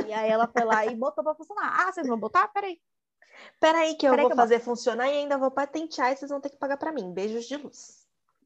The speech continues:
Speaker 1: Exato.
Speaker 2: Maravilhosa. É.
Speaker 1: Então, assim, simplesmente maravilhosa.
Speaker 2: É.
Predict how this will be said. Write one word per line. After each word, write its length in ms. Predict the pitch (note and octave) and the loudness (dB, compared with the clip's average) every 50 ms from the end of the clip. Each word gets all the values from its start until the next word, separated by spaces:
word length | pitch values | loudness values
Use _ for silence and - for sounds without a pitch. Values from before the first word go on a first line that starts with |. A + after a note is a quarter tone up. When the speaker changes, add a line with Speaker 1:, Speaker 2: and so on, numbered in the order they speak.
| _ - | _ -2
Speaker 1:
Exato. 400 | G#3 A3+ B3+ F4+ F4 D#5 - D5 D5 D5 | -2 0 0 2 0 0 2 2 2 2
Speaker 2:
Maravilhosa. 840 | C#5+ C#5+ C#5+ D5 C#5 A#4+ A4 A4+ A#4+ A#4+ A#4+ E4 A3+ - A3 A#3 A3 _ _ _ _ _ _ _ _ _ _ _ _ _ _ | 0 2 2 2 4 4 4 4 2 2 0 0 0 0 -2 -6 -12 _ _ _ _ _ _ _ _ _ _ _ _ _ _
É. 140 | G3+ F#3 - | -14 -14 -14
Speaker 1:
Então, 320 | F3 - - - B4 A#4+ | -14 -14 -8 -6 -4 -4
assim, 320 | A#4 A#4 D#4+ B3 G#3 G3 G3 | -4 -4 -6 -6 -6 -8 -12
simplesmente 560 | - _ - F#4+ - - G4 D#4+ D#4 D#4 - | -16 _ -18 -16 -10 -10 -8 -6 -6 -8 -8
maravilhosa. 680 | - D#4+ D#4 D#4 E4+ E4+ D#4+ F#3 F3 F3 F3+ F3+ E3+ - - _ _ _ _ _ _ F#3+ | -8 -8 -8 -6 -6 -8 -8 -8 -8 -10 -12 -16 -16 -16 -20 _ _ _ _ _ _ -20
Speaker 2:
É. 140 | F3 - | -20 -20